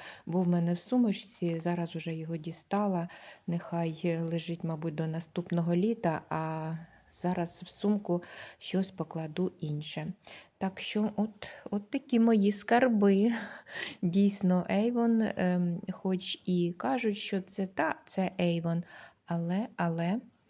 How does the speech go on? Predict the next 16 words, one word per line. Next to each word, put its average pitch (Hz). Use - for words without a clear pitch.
е, 165
знаєте, 185
є 170
такі 185
екземпляри, 185
які 202
западають 165
в 156
душу 202
і 220
залишаються 180
з -
тобою 185
на 160
все 170
життя. 175